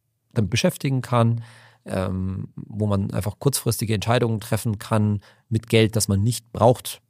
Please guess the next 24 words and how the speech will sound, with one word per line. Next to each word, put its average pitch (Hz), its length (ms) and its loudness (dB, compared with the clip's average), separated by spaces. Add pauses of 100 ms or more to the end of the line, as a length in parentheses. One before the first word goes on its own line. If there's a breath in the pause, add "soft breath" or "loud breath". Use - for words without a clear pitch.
(120)
So 110 80 -2
kann 113 120 -2
man's 104 100 0
mal 104 120 2
sagen, 98 300 0
ja, 98 240 -4
wir 92 80 -8
sagen 90 180 -8
immer 90 100 -8
so 87 140 -12 (360 soft breath)
fünf - 380 -8
Prozent 98 400 -2
vom 92 320 -2
Gesamtvermögen, 98 800 2
ja, 95 220 0
maximal 95 680 -2
zehn 87 200 -4
Prozent. - 360 -16 (520 loud breath)
Warum 131 200 2
sage 135 160 4
ich - 80 -8
jetzt - 140 -4
nein? 95 260 2 (160)
Sparplan. - 580 0